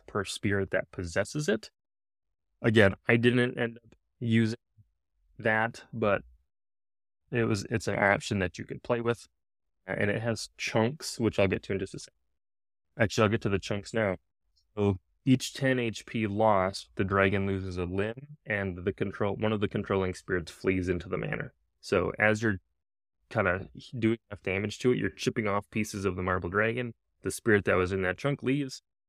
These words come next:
That would also mean that its stats would come down. So if it was, if it was four spirits, they have forty health, plus four to all rolls. Well, if you do ten damage to it, okay, now it's, you know, it's under thirty health. It's got plus three to all,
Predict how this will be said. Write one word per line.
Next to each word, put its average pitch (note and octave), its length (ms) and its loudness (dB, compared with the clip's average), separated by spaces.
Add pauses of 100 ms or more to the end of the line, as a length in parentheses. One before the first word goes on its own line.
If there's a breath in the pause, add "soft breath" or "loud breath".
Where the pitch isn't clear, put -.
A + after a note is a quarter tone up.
That G#2 220 2
would G2+ 100 4
also G#2 320 2
mean F#2+ 280 -2
that F#2 220 -4 (260)
its - 260 -10
stats G#2 320 4
would F#2+ 180 0
come F2+ 280 -2
down. F2 260 -2
So F2+ 200 -4
if E2+ 140 -4
it - 120 -4
was, F#2+ 180 -4 (160)
if G2 100 -6
it F#2+ 100 -2
was F2+ 280 -2
four A2+ 320 0
spirits, G#2 480 2 (360)
they G2 80 0
have F2 120 0
forty G2+ 300 4
health, F#2+ 400 -4 (360)
plus G2+ 240 -2
four G2 160 2
to G2 60 0
all F#2 160 2
rolls. F#2 360 0
Well, F#2 140 0
if F2+ 140 -2
you G2 80 -4
do F#2 200 -4
ten F#2+ 220 -4
damage F#2 380 0
to F#2 140 -2
it, F2+ 120 -2 (240)
okay, - 160 -12
now F2 200 -4
it's, - 300 -10
you A2 100 -8
know, F2+ 140 -12 (160)
it's - 180 -6
under G#2 280 4
thirty A2+ 280 2
health. G#2 240 -2 (640)
It's - 220 -2
got F2+ 260 0
plus F#2+ 240 0
three F#2+ 240 2
to F#2 100 0
all, - 300 -4